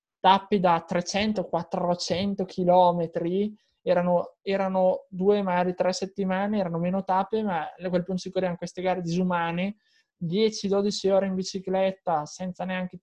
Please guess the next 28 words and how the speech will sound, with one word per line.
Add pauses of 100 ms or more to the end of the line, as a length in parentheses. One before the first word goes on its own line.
tutti
i
comfort,
tra
virgolette,
ci
sono
al
giorno
d'oggi, (640)
e
in
più
ti
trovavi
a
dover,
ehm, (800)
come
si
dice,
a
riposare (240)
dai
due
ai
tre
giorni.